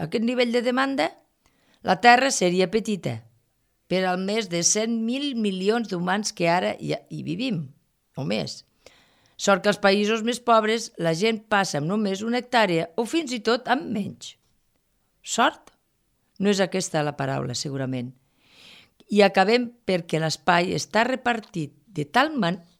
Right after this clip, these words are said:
de tal manera molt inequitativa. I si pensem, la petjada ecològica és el fragment de planeta que necessita cadascú per satisfer la seva demanda d'espais, recursos.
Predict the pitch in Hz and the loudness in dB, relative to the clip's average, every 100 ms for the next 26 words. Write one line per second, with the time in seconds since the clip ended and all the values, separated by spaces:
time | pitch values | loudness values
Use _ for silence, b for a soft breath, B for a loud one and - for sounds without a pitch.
0 | _ - 165 165 262 277 254 196 151 135 | _ -8 -6 0 0 2 0 0 -2 -2
1 | 196 185 240 320 _ - 202 185 170 160 | -2 0 0 -2 _ -8 -4 0 0 -2
2 | 170 160 151 151 190 139 127 - _ B | -6 -4 -4 -2 -4 -2 -6 -12 _ B
3 | B B B 240 262 320 - 320 294 - | B B B 0 2 2 0 -4 -4 -6
4 | 139 - 139 _ _ _ b b b b | -8 -10 -16 _ _ _ b b b b
5 | b b _ _ _ 202 214 226 190 277 | b b _ _ _ 0 2 2 2 2
6 | 294 302 269 269 254 262 285 262 247 214 | 2 0 -2 0 -2 -4 -4 -4 -4 -4
7 | 208 190 208 233 196 180 160 160 208 208 | -4 -2 -2 -2 -4 -4 -4 -2 -4 -4
8 | 185 - - 196 220 233 247 240 220 175 | -10 -10 -6 -4 -2 -4 -2 -4 -4 -4
9 | 151 - _ 233 269 294 - 226 214 - | -6 -8 _ -6 -4 -6 -6 -8 -10 -6
10 | 170 170 214 226 233 - 190 190 - 156 | -6 -4 -6 -6 -10 -6 -4 -2 -2 -4
11 | 156 175 208 226 226 240 196 - 175 170 | -4 -4 -4 -4 -4 -6 -8 -6 -6 -4
12 | 175 - _ _ _ - 175 175 269 - | -6 -12 _ _ _ -10 -10 -8 -10 -10
13 | - 135 - | -12 -14 -16